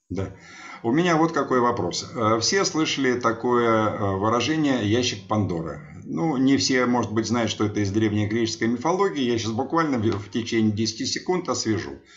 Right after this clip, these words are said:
А, Зевс – это древнегреческая мифология, главный бог Зевс, э, сделал вот эту Пандору, это молодая красивая девица, и в отместку Прометею, который украл, э, на Олимпе огонь, он взял и подарил эту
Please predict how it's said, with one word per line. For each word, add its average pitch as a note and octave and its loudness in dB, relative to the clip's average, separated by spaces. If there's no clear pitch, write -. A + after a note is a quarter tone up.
А, G#2+ 0
Зевс – F#3 2
это E3+ 2
древнегреческая D3 2
мифология, C3+ 2
главный C3+ 2
бог G2+ 0
Зевс, C3+ 2
э, G2 0
сделал B2 4
вот G2+ 2
эту G2 0
Пандору, D#3 2
это B2 2
молодая A2+ 4
красивая G#2+ 2
девица, D#3 0
и F3 4
в B2+ 4
отместку C#3+ 0
Прометею, C3+ 2
который B2+ 2
украл, C3 2
э, A#2+ 2
на B2+ 2
Олимпе C3 0
огонь, G3 0
он E3 2
взял F#3+ 4
и E3+ -2
подарил B2+ 2
эту A#2+ 0